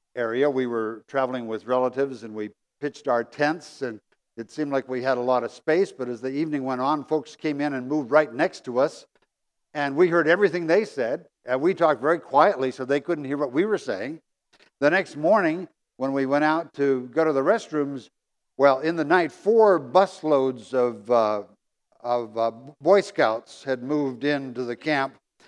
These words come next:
and the lines in front of those places were insufferably long, it seemed to me. So it wasn't the most ideal experience of tenting for me. When we built our cabin on Lake Vermilion, we lived in a tent for two weeks,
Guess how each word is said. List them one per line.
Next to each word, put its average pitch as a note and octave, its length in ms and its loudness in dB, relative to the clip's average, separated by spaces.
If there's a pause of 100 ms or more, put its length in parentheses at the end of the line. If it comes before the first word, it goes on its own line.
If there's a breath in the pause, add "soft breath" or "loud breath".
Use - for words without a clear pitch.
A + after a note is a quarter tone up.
(400 soft breath)
and D3 180 -2
the D3 80 4
lines D#3 880 2
in C3+ 180 -8
front E3+ 220 0
of C3+ 100 -4
those C#3+ 540 2
places C3+ 560 0
were B2+ 380 0 (880)
insufferably D#3 800 2
long, C3 600 2
it A#2+ 140 -10
seemed C3 280 -8
to A#2+ 80 -10
me. B2 300 -6 (480)
So A3 180 4
it A3+ 120 2
wasn't A3 300 0
the E3 140 0
most E3+ 300 -2
ideal C#3+ 540 2
experience A#2 640 -6
of G#2 140 -20
tenting B2 360 -8
for B2+ 120 -10
me. D3+ 320 0
When D#3+ 240 2
we F#3 220 4 (240 loud breath)
built D#3+ 160 6
our C#3 160 6
cabin E3+ 400 4
on C3 100 -2
Lake C#3+ 180 2
Vermilion, C#3 520 -4
we C3 120 -4
lived C#3 320 -2
in B2+ 120 -4
a A#2+ 60 -4
tent C#3+ 300 -4
for A#2+ 120 -10
two D#3+ 180 -4
weeks, D3+ 320 -2